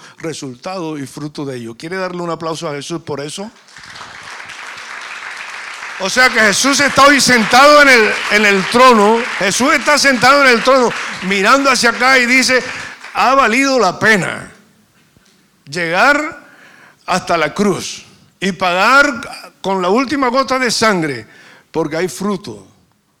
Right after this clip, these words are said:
De todo ese sufrimiento. Entonces Jesús es el que me inspira, Jesús es el que me anima, Jesús es el que me invita a ir a su ritmo.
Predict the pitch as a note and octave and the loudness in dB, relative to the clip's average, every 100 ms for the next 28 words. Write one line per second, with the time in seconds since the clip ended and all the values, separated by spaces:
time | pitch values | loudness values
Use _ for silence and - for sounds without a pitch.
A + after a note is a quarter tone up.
0 | _ C#3 C#3 D3+ D#3+ E3 D#3 D3+ C#3+ C#3 | _ -14 -12 -8 -6 -6 -8 -10 -12 -12
1 | C3 C3 C3 A#2+ G#2+ - _ _ - - | -12 -10 -10 -12 -16 -20 _ _ -20 -20
2 | - - - - D#3 D#3 A#3+ C4+ B3+ - | -20 -20 -20 -14 -10 -6 -2 2 2 2
3 | C4+ B3+ C#4 C#4 G3+ A3+ G#3+ A3 G#3 F3+ | 0 0 -4 -6 -2 0 0 -2 -2 -4
4 | D3+ - G3+ A3 B3 F3+ E3 G3+ G3 A3 | -8 -6 -2 0 0 0 -4 -6 -6 -6
5 | G3+ G3 F#3 F#3 F3 E3 D#3 F3+ G3+ A#3+ | -4 -2 -4 -6 -6 -6 -4 -4 -4 -6
6 | A#3 - - - E3 E3+ G3+ F#3 F#3+ G3 | -10 -20 -20 -10 -8 -6 -8 -6 -4 -4
7 | F#3 F3+ D#3 D3 C3+ C#3+ C4+ G3 E3+ F3 | -6 -10 -10 -12 -12 -4 -4 -2 -4 -4
8 | - E3 F3 C4+ A#3+ G#3 - - F#3+ G3 | -2 -2 0 0 -2 -4 -10 -6 -6 -4
9 | A3+ C#4 C#4 G#3 E3+ A2+ | -6 -2 -2 -2 -6 -12